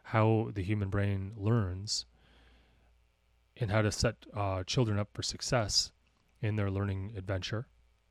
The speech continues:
I discovered unschooling and found that it was the exact thing I was trying to describe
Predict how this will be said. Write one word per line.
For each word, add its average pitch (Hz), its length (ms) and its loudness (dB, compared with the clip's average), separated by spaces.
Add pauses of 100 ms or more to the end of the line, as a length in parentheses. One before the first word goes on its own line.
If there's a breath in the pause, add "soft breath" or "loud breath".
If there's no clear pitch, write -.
(1080)
I 120 60 2
discovered 104 400 0
unschooling 101 560 -4 (640 soft breath)
and 104 360 -2
found 113 340 2
that 110 80 2
it 107 60 -2
was 98 200 -4
the 101 140 0
exact 98 560 -2
thing 101 260 -2
I 95 40 -2
was 92 140 -4
trying 92 260 -6
to 90 60 -10
describe 92 600 -2